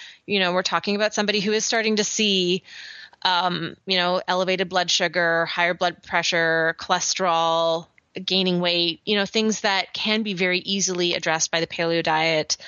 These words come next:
or modified paleo. And I think that's the other part of this conversation, Stacey, you sort of alluded to it, is having that conversation of, like, where do we meet in the household? What's, where is, you know, can we come up with a meal that we're both going to love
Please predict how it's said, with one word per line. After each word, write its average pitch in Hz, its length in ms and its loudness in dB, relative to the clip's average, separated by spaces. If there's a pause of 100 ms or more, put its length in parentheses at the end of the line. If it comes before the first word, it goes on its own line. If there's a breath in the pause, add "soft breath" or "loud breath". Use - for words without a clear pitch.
(460 loud breath)
or 254 220 0
modified 285 480 -2
paleo. - 540 -2 (340 loud breath)
And 208 100 0
I 214 60 0
think 240 160 -2
that's 240 180 0
the 214 120 0
other 214 120 0
part 226 280 0
of 208 120 -2
this 180 220 0
conversation, 196 480 0
Stacey, 185 300 -2
you 190 220 0
sort 190 160 0
of 170 60 -2
alluded 247 360 0
to 180 160 0
it, 165 240 0
is 175 280 0
having 190 320 0
that 180 140 -2
conversation 185 560 0
of, 170 80 -6
like, 165 260 0 (120)
where 202 260 0
do 233 100 -4
we 214 140 0
meet 196 400 0
in 190 140 -2
the 196 80 -2
household? 180 520 -2
What's, 175 260 -2 (360 loud breath)
where 214 240 0
is, 214 340 -4 (160)
you 196 140 0
know, 175 100 2
can 214 300 0
we 190 340 0 (360 loud breath)
come 233 160 0
up 220 100 -2
with 202 120 -2
a 196 60 0
meal 208 340 0
that 175 100 0
we're 185 80 -2
both 185 280 -2
going 180 200 0
to 170 120 -4
love 180 680 -2